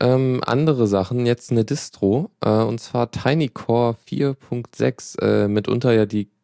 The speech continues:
oder die kleinste Distribution überhaupt, die, äh, im, die es in der Linux-Welt gibt,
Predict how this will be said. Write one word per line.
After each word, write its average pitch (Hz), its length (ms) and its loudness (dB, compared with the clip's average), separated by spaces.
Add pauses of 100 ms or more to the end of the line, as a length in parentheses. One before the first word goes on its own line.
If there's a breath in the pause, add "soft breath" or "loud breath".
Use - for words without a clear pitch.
oder 98 220 2
die 120 260 -4
kleinste 117 640 -2
Distribution 113 720 -2
überhaupt, 113 680 0 (420)
die, 98 380 -6
äh, 95 260 2
im, 95 300 -4
die 98 160 -8
es 98 100 -8
in 104 80 -4
der 98 120 2
Linux-Welt 98 600 -2
gibt, - 300 -4